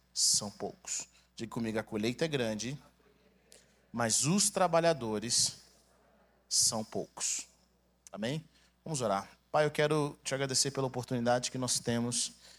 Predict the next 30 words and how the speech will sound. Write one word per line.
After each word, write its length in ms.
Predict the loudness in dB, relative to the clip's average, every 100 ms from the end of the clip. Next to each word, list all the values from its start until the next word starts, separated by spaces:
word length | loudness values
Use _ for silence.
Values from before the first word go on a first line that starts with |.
| -20 -20 -20 -8
de 140 | 2
servir 480 | 4 4 2 2 2
ao 80 | 2
Senhor 500 | 0 0 -2 -2 -2
e 60 |
bendizer 340 | -2 -2 0 -2
o 40 |
teu 120 | -2
santo 320 | -2 -2 -2 -4
nome. 240 | -4 -4
Eu 40 |
quero 180 | -2 -2
te 100 | -2
agradecer 580 | -4 -2 0 0 0 -2 -6 -20 -20 -20 _ _
porque 120 | 0
o 40 |
Senhor 200 | 2 4
tem 100 | 4
sido 220 | 2 2
tão 160 | -2 -2
bom 160 | -2 -2
conosco, 480 | -4 -4 -4 -4
o 20 | -4
Senhor 180 | -4
tem 120 | -4 -2
sido 200 | -2 -2
tão 160 | -2
bom 140 | 0 0
nessa 220 | -2 -4
igreja, 400 | -4 -4 -4